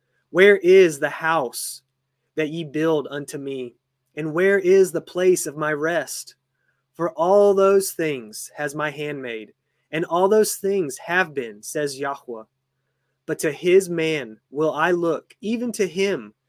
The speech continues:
that is poor and of a contrite ruach,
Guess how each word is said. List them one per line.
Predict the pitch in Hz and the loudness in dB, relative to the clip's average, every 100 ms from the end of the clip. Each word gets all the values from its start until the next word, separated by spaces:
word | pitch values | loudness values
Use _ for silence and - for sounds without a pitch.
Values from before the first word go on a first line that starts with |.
| _ _ - | _ _ -4
that | 165 | -2
is | 160 | -2
poor | - - 170 160 120 - _ _ _ - | -6 -8 -4 -2 -4 -14 _ _ _ -8
and | 156 | -2
of | 156 | -2
a | 139 | -4
contrite | - 151 147 - 143 135 131 | -8 -10 -8 -8 -6 -6 -8
ruach, | 131 127 117 | -8 -8 -10